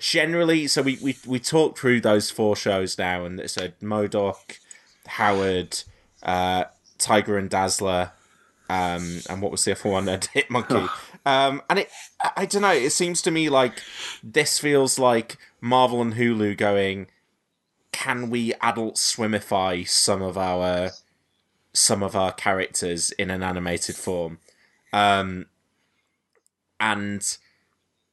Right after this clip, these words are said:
Speaker 1: I think given the, the approach to these, it sounds, it does sound like it's more adult and probably something that wouldn't sit on the Disney Plus service.
Speaker 2: He
Speaker 1: And that's, and, and that's why they're allowing them to
Speaker 2: Yeah.
Speaker 1: exist. Um,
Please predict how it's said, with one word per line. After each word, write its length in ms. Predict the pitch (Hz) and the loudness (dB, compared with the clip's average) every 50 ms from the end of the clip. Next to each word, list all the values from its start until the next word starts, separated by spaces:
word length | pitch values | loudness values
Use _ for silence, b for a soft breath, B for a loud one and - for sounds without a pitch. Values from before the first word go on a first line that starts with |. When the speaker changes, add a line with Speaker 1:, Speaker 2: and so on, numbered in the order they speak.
| _ _ _ _ _ _ _ _ _ _ - | _ _ _ _ _ _ _ _ _ _ -2
Speaker 1:
I 80 | 117 | -2
think 380 | 113 - 131 117 117 - - - - 110 | 0 0 -2 -2 -2 -6 -12 -18 -14 0
given 540 | - 127 120 101 110 104 104 101 101 95 - | 2 2 4 4 2 0 -2 -4 -6 -4 -2
the, 240 | - 113 104 - 107 | 0 2 2 0 0
the 120 | - 117 107 | 0 0 0
approach 380 | 101 - - 131 120 - - - | 0 2 2 2 2 2 0 -2
to 60 | - | -2
these, 240 | 135 131 123 117 - | -2 0 -2 -2 -4
it 100 | 104 - | -4 -4
sounds, 380 | - 110 101 101 98 98 - - | -2 -2 -2 -4 -4 -6 -4 -2
it 200 | 120 120 90 - | -4 -4 -2 0
does 200 | - 117 110 - | 0 2 2 2
sound 240 | - 127 107 104 101 | 2 2 2 0 0
like 180 | 101 98 - | -2 -4 -4
it's 140 | 101 - - | -6 -6 -4
more 200 | 110 101 98 95 | -4 -2 0 0
adult 360 | 95 101 101 - 87 85 - - | 2 0 0 0 -2 -4 -4 -4
and 180 | 98 98 92 - | -6 -6 -8 -10
probably 580 | - - - - 117 107 98 110 98 - 95 | -14 -10 -2 0 2 2 2 -2 -4 -4 -2
something 460 | 87 - - 101 95 90 - 101 92 85 | 0 0 0 0 0 -2 -6 -6 -4 -2
that 100 | 92 90 | -2 -2
wouldn't 480 | 92 98 98 98 90 - 95 - - | -2 0 0 0 0 0 -2 -2 0
sit 280 | - - - 104 95 - | 2 4 4 4 4 2
on 140 | 87 90 90 | 0 -4 -6
the 80 | 87 | -6
Disney 320 | 82 - 95 90 - 90 82 | -4 -4 -4 -4 -4 -6 -6
Plus 300 | - - 101 90 - - | -2 2 4 6 6 6
service. 500 | - 85 80 76 - - 73 - - B B B B B B B B B | 4 2 0 -2 -4 -6 -6 -6 -6 B B B B B B B B B
Speaker 2:
He 240 | - - - - - _ _ - - - _ _ _ _ _ _ _ | -4 -2 -2 -2 -4 _ _ -20 -20 -20 _ _ _ _ _ _ _
Speaker 1:
And 180 | - 113 104 - | -2 -2 0 0
that's, 320 | - 95 95 - - - - - | 0 0 0 0 0 -2 -2 -2
and, 220 | 107 98 92 - _ | -6 -8 -8 -8 _
and 160 | 117 113 104 101 | -6 -4 -2 0
that's 260 | 104 - - - - | -2 0 -2 -2 -2
why 140 | 104 92 104 | -2 -2 -2
they're 120 | - 98 | -2 -2
allowing 440 | 95 95 95 98 95 92 92 92 90 | -4 -4 -2 -2 -2 -2 -2 -4 -6
them 120 | 92 90 87 | -8 -8 -8
to 140 | - - 92 | -6 -6 -6
Speaker 2:
Yeah. 60 | 87 90 113 117 107 104 | -4 0 2 4 4 4
Speaker 1:
exist. 340 | - - - - - - - b b b b b b b b _ _ - | 2 0 -2 -4 -4 -6 -10 b b b b b b b b _ _ 0
Um, 480 | 110 113 113 113 110 107 110 113 - | 2 4 4 4 4 2 0 -2 -6